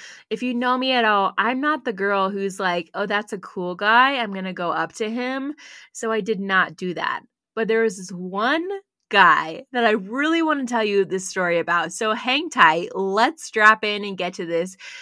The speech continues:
because these two men walk in, like, an hour before the event is over. And one of them is clearly a lot older and one of them is a lot younger. And instantly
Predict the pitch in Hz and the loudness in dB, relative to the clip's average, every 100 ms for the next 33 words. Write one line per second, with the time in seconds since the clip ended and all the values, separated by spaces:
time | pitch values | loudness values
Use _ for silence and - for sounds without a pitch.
0 | - - 226 233 226 214 202 185 - _ | -20 -10 -6 -2 0 0 -2 -10 -18 _
1 | 233 233 - - 285 311 349 254 170 156 | -8 -6 -8 -8 -2 -2 0 0 0 0
2 | 160 190 226 - 185 202 233 220 175 175 | -6 -10 -12 -4 6 6 6 -2 -4 -6
3 | 175 185 - - 214 214 220 220 - 233 | -8 -14 -20 -10 -4 -2 -4 0 2 4
4 | 277 277 277 240 233 233 226 196 185 185 | 2 0 -2 0 0 0 0 0 -2 -4
5 | 175 - - 185 170 160 - - - 233 | -6 -10 -6 -4 -4 -6 -6 -8 -10 -14
6 | _ _ _ 214 220 247 262 247 240 226 | _ _ _ -4 -2 -2 -2 -4 -4 -6
7 | - - 240 247 254 254 262 262 202 202 | -8 -12 -6 -4 -2 -2 -4 -6 -6 -2
8 | 185 - - 170 160 170 170 254 - 202 | -2 -2 -2 -2 -2 -2 -2 -2 -6 -8
9 | 190 185 185 185 185 180 170 160 - 190 | -6 -6 -6 -8 -8 -6 -4 -4 -6 -8
10 | 247 277 196 - 87 85 - 202 202 185 | -6 -4 -6 -8 -8 -8 -6 -6 -6 -10
11 | - 285 349 311 247 269 269 262 262 | -8 -8 -6 -8 -6 -6 -4 -4 -8